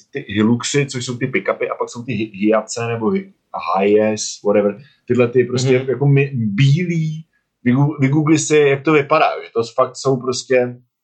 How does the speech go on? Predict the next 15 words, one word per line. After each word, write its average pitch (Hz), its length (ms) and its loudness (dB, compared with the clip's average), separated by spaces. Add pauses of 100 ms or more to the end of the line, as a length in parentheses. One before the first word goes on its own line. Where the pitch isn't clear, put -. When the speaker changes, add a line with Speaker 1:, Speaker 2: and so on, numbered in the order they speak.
(640)
Speaker 1:
to 135 120 -2
v 117 180 -8
tom 165 180 2
Vietnamu 156 300 2
musel 165 280 2
vidět 165 240 2
určitě, 92 360 -4
podle 92 300 -2
mě. 78 100 -20 (300)
To 110 60 -10
se 113 120 -6
fakt 135 180 0
používá 135 560 2
Speaker 2:
Jo. 131 60 2
Speaker 1:
jako, 127 480 2